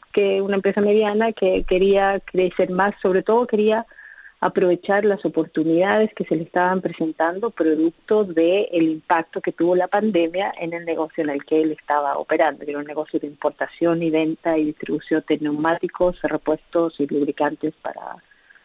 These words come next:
automóviles y camiones. Em, bueno, entonces, eh, para esto tenía no solo que convencer al dueño y al directorio de la empresa o al,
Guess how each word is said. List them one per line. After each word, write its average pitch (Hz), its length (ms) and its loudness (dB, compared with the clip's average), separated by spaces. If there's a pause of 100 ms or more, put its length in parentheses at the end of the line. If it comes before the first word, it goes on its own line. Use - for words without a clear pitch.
automóviles 160 800 4
y 160 100 -2
camiones. 151 380 -2 (1300)
Em, 160 720 2
bueno, 175 180 4
entonces, 175 440 2
eh, 151 100 2
para 151 240 2
esto 165 220 -2
tenía 156 320 2
no 147 160 2
solo 175 240 2
que - 120 -10
convencer 147 640 0 (320)
al 139 640 -2
dueño 170 560 2
y 160 120 0
al 147 160 2
directorio 160 560 0
de 151 80 2
la 143 60 0
empresa 151 440 -2
o 156 220 -10
al, - 100 -10